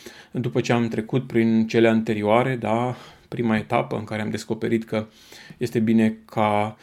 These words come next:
să le transmitem copiilor anumite informații și vă întrebați, ok, și ce fel de informații? Uh, vă recomand să ascultați primul episod.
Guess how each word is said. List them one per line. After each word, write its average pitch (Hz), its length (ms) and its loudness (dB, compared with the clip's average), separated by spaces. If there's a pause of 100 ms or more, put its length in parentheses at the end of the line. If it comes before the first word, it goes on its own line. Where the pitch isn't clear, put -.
(180)
să - 140 -4
le 117 100 2
transmitem 117 560 -2
copiilor 110 840 -2
anumite 127 300 -2
informații 120 720 -2 (220)
și 110 420 -4 (440)
vă 117 140 -2
întrebați, 110 560 0
ok, 110 140 -10
și 117 340 0
ce - 100 -2
fel 117 180 -2
de 113 80 0
informații? 110 680 -4 (140)
Uh, 117 380 -10
vă 113 80 -2
recomand 117 300 -2
să 117 60 -10
ascultați 113 340 -6
primul 107 240 -8
episod. 110 540 -6